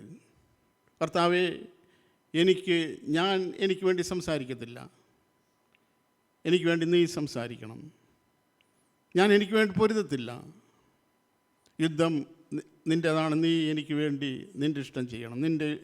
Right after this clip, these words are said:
യുദ്ധം എനിക്ക് വേണ്ടി നീ ചെയ്യണം, എൻ്റെ, ഞാൻ എനിക്ക് വേണ്ടി പോരാടത്തില്ല." അങ്ങനെ നമ്മളെ തന്നെ സമ്പൂർണ്ണമായി, സമ്പൂർണ്ണമായി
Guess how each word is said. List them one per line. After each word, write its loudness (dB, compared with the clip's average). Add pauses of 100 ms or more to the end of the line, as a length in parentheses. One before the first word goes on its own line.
(140)
യുദ്ധം -4 (300)
എനിക്ക് -6
വേണ്ടി -4
നീ -4 (120)
ചെയ്യണം, -12 (240)
എൻ്റെ, -2 (540)
ഞാൻ 2
എനിക്ക് -2
വേണ്ടി 0 (100)
പോരാടത്തില്ല." -4 (1900)
അങ്ങനെ 4
നമ്മളെ 2 (100)
തന്നെ 0 (840)
സമ്പൂർണ്ണമായി, 0 (1040)
സമ്പൂർണ്ണമായി 0